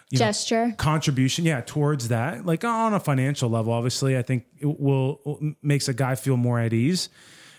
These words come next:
Speaker 1: especially at first. You know, a guy knows that, like, "Hey, I'm here to take care of a woman. I don't want her to think about that because I want her to spend her money on other things that it's gonna get her, you know,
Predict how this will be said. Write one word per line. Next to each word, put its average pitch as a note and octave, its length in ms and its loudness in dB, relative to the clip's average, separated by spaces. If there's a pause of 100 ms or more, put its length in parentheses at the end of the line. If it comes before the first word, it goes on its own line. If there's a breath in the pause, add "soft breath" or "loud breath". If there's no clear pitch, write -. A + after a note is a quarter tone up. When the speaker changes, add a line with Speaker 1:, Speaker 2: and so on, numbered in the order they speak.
(160 loud breath)
Speaker 1:
especially C#3+ 480 0
at C3 120 -6
first. C3+ 360 -2
You D3 60 2
know, C3 100 2
a B2 40 0
guy C#3 540 0
knows C3 320 2
that, B2 120 -2
like, A2 140 -4
"Hey, C3+ 260 0
I'm A#2+ 100 0
here B2+ 120 2
to C3 80 0
take B2+ 200 -2
care B2 120 0
of A#2 60 0
a A#2 60 0
woman. A#2+ 260 0
I A2+ 80 0
don't B2+ 140 -2
want A#2+ 160 0
her A#2+ 80 0
to A2+ 80 -2
think A#2+ 200 -4
about A2 260 -2
that A#2 180 -4
because A2+ 220 -2
I A2+ 40 0
want A#2 160 0
her A#2 60 0
to A2 60 -2
spend A#2 220 -4
her A2+ 60 0
money A2+ 240 0
on A2 160 -2
other B2 240 0
things A2+ 360 -4
that A2+ 160 -8
it's - 260 -6
gonna A2 240 -6
get A#2 160 -6
her, A#2 400 -2 (440 soft breath)
you B2 60 -2
know, A2+ 160 0